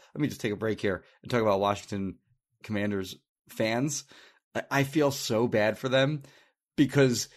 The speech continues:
you know, a lot of them are gonna talk themselves into this trade and they're gonna talk themselves into Carson Wentz. And, you know, this time next year, they're gonna be saying, "I can't believe, like, how did we not know immediately that this was gonna go horribly wrong?" 'Cause it is gonna go horribly wrong for them.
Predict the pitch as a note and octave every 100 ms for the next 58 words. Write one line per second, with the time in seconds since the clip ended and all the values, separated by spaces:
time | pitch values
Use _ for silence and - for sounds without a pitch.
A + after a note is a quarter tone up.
0 | - - D#3 C3 D3 D3+ B2+ A#2+ B2 B2+
1 | A2+ A2 G#2+ G2 A2+ G#2+ A2+ G#2+ A#2 G#2+
2 | G2+ A2 A2 G#2 - A2+ G#2 A#2+ A#2+ _
3 | _ - C3 A2+ G2+ G#2+ G2+ G2+ G#2 A2+
4 | G#2 G#2+ G#2 G#2+ G2+ G#2 G#2 G#2+ - G#2+
5 | G2+ G2 F2+ - A2 G2 F#2 G2+ G#2 G#2
6 | - G#2+ F#2+ G#2+ A2+ - A2+ G2 G2+ -
7 | _ _ A#2 A2 G2+ G2+ - G#2+ G2+ G2
8 | G#2 C3 A2+ G2 A#2 A#2 A2+ A#2 G#2+ A2
9 | A2 A2 G#2 G#2 G2 G2+ G2+ G2 G2 G#2+
10 | A2 G2+ G2 G2 G2 G#2 F#2+ F#2 F#2+ G2
11 | G2 G#2 F#2 G#2 A#2 C#3+ E3+ A#3 F#3+ D3
12 | B2+ G#2+ B2 B2+ C3 A2+ A2+ C#3+ C#3 A#2
13 | G2 G#2